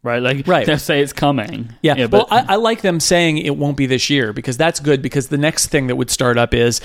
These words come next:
Speaker 2: maybe we'll see it at W W D C, like the, you know, and the, and, and they'll tease it, and then it'll ship by the end of the year, and they're like,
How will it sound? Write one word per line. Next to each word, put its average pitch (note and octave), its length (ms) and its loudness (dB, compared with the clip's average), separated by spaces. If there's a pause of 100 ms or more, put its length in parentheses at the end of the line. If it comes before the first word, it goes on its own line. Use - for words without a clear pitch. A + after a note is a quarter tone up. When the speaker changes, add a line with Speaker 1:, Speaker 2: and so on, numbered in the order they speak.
(160)
Speaker 2:
maybe C#3+ 200 4
we'll C#3+ 140 2
see C#3 180 0
it C3 80 4
at B2 60 -2
W B2 240 0
W B2 260 0
D A#2+ 120 0
C, D3 340 2
like A#2 220 -2
the, - 120 -6 (300)
you C#3+ 80 2
know, B2+ 140 2
and D3 160 2
the, C#3 60 2 (120)
and, C#3+ 460 -2
and D3+ 120 -2
they'll B2 120 2
tease E3 340 0
it, B2+ 140 0
and C3+ 120 0
then C3 120 0
it'll A#2+ 180 -2
ship - 240 0
by B2 160 0
the B2 140 -2
end A#2+ 140 -2
of A2+ 80 -6
the A#2+ 80 -4
year, B2+ 280 2
and B2+ 140 -2
they're C3+ 80 -2
like, B2+ 260 -2